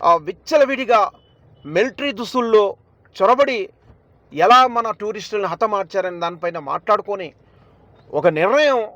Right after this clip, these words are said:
తీసుకోవాల్సిన సమయంలో మన ప్రధాని గారు మాత్రం మల్త రోజు బీహార్లో ఎన్నికల ప్రచారానికి <clears throat> పోతారు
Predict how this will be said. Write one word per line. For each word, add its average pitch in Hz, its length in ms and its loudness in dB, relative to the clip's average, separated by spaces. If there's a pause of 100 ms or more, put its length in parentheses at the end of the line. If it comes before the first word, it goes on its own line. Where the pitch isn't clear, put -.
(180)
తీసుకోవాల్సిన 208 640 0
సమయంలో 175 680 -4 (480)
మన 165 120 -4
ప్రధాని 175 420 0
గారు 190 200 -2
మాత్రం 165 460 -6 (580)
మల్త 185 220 0
రోజు 165 440 -2 (1400)
బీహార్లో 220 500 2
ఎన్నికల 190 400 -4
ప్రచారానికి 156 840 -8 (180)
<clears throat> - 640 -14
పోతారు 160 340 0